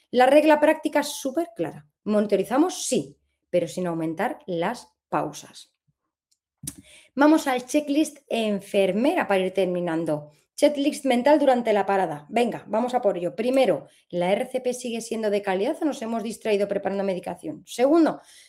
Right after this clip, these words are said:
¿toca descarga o toca fármaco según el algoritmo? Tercero, ¿tenemos un acceso vascular útil o tenemos que pasar a intraósea? Cuarto, ¿hemos lavado la vía tras el bolo? Quinto,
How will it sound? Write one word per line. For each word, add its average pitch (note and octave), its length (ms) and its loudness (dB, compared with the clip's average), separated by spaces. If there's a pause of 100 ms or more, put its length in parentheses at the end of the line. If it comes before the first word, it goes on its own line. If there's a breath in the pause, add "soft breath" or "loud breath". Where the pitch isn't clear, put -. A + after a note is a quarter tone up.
(100)
¿toca A#3+ 240 2
descarga C#4 380 -4
o G4+ 60 -4
toca G#3 220 -2
fármaco E3+ 380 -4
según F#3+ 240 -4
el F3+ 60 0
algoritmo? E3 440 -2
Tercero, C4 560 0 (380 loud breath)
¿tenemos G#3 420 0
un D4 80 -2
acceso B3+ 380 -8
vascular F#3 480 -6
útil F4 240 -4
o - 80 -8
tenemos G#3+ 320 -2
que B3+ 140 -4
pasar G#3+ 320 -4
a - 20 0
intraósea? D#3+ 720 -6 (400 soft breath)
Cuarto, F4+ 640 2
¿hemos C4 280 -4
lavado A3 380 2
la E3+ 160 2
vía E3 220 0
tras E3 240 -10
el D3+ 120 -10
bolo? C#4 340 0
Quinto, D4+ 560 4